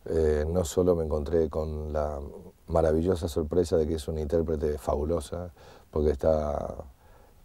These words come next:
desprovista de todo tipo de de toxicidad,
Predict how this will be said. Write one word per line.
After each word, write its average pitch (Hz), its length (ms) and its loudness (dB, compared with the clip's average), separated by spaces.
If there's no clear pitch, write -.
desprovista 87 840 4
de 80 100 6
todo 85 200 2
tipo 80 320 0
de 73 540 -4
de 50 240 0
toxicidad, 85 840 2